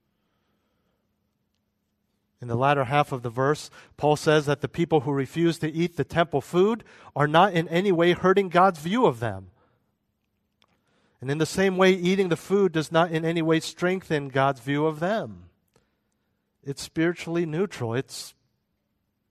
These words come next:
food. I'm thankful for food. I like food, you can clearly tell. But it's just food. It's spiritually neutral.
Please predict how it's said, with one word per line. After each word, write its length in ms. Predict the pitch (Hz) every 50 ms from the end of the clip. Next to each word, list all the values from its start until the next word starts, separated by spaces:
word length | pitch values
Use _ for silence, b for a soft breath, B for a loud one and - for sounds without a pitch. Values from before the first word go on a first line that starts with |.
| _ _
food. 460 | _ - 165 226 208 110 92 - - _ _ _ _ _ _ _ _ _ _ _ _ _ _ _ _ _ _ _ _ _ _ _ _ _ _ _ _ _ _ _ _ _ _ _ _ _ _ _ _ _ _ _ _ _ _ _ _ _ _ _ _ _ _ _ _ _ _ _ _ -
I'm 80 | 110 107
thankful 320 | - 135 160 - - 160
for 180 | 139 - 131 110
food. 340 | - - 120 123 147 160 _ _ _ _ _ _ _ _ _ _ _ _ _ _ _ _ _ _ _ _ _ _ _ _ _ _ _ _ _ _ _ _ _ 107
I 60 | 101
like 260 | 104 117 143 165 -
food, 360 | - - 135 135 143 175 170 _ _ _ _ _ _ _ _ _ 117
you 120 | 120 113
can 160 | - - 104
clearly 360 | 101 - - 113 107 107 107 101
tell. 320 | - 117 117 135 160 - _ _ _ _ _ _ _ _ _ _ _ _ _ _ _ _ _ _ _ _ _ _ _ _ _ _ _ _ _ _
But 140 | - 135 139
it's 100 | 160 151
just 140 | - 208 -
food. 500 | - - - 170 190 220 170 113 101 104
It's 160 | 117 - -
spiritually 760 | - - - - 160 175 185 170 - - 170 160 165 165 156 127
neutral. 600 | 135 147 170 190 - - - 110 80 - _